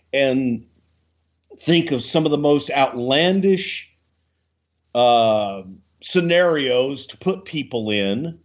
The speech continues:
and then just do it. And it's kinda like, "Oh, hey, man, wouldn't it be good if, uh, this beautiful woman comes in and starts confessing and Booker's, like, listening and, you know, so, so, so tell me more." <laughs>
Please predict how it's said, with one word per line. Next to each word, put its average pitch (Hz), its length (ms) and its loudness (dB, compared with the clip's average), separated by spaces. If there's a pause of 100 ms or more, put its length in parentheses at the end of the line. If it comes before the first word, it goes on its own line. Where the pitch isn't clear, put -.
(380)
and 190 120 0
then 254 180 2
just 269 320 -4
do 262 260 2
it. - 320 -10 (440)
And 165 100 0
it's 170 100 -4
kinda 131 220 -6
like, 98 80 -6
"Oh, 107 160 0
hey, 110 160 0
man, 98 260 -2
wouldn't 110 220 -2
it - 20 -10
be 101 160 -4
good 110 320 2
if, 101 240 -4
uh, 98 400 2 (320)
this 104 140 -10
beautiful 113 440 -2
woman 117 280 0
comes 110 260 -2
in 127 100 2
and 120 100 -2
starts 104 420 0
confessing 143 920 -2 (380)
and 117 420 0
Booker's, 127 440 -2
like, 120 340 0
listening 139 560 2
and, 98 220 -6 (400)
you 151 120 -4
know, 131 280 4
so, - 260 -12 (300)
so, 104 400 0 (140)
so 82 200 -10
tell 143 220 -2
me 113 120 -2
more." 107 360 -2 (360)
<laughs> 135 40 -2